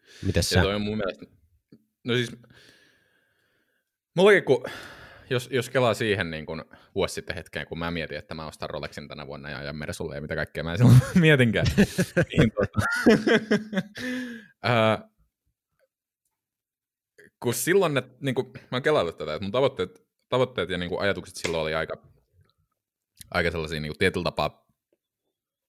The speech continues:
Speaker 2: pinnallisia eikä kovin niin kun kauas katsovia. Et mä mietin, lähtökohta mulle silloin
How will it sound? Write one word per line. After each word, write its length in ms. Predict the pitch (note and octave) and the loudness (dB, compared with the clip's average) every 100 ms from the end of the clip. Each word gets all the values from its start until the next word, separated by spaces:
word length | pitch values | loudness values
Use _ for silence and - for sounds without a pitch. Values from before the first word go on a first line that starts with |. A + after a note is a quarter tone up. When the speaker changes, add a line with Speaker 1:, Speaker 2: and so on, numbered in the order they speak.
| _ _ _ | _ _ _
Speaker 2:
pinnallisia 560 | - A#2+ G2+ F#2 E2+ E2+ | 2 4 4 2 0 0
eikä 140 | E2 | 0
kovin 420 | D#2+ F#2 E2+ E2 D#2 | 0 0 0 0 -2
niin 200 | D2+ C#2+ | -6 -8
kun 200 | D2+ D#2 | -8 -4
kauas 460 | D#2 D#2+ D2+ - - | 0 0 -2 -8 -10
katsovia. 560 | - - - - G1+ - _ - - _ | -10 -10 -10 -10 -10 -16 _ -20 -20 _
Et 120 | E2 D#2+ | -8 -6
mä 80 | |
mietin, 500 | E2 F2+ F2 E2+ E2 - _ _ _ _ _ _ - | -4 0 -2 -2 -6 -10 _ _ _ _ _ _ -4
lähtökohta 560 | G#2+ A2 - F#2+ E2 E2+ | -4 -2 -2 -4 -4 -6
mulle 320 | F2+ F2 D#2+ | -4 -4 -6
silloin 680 | - - F2+ E2+ D#2 C#2+ | -8 -6 -2 -2 -2 -4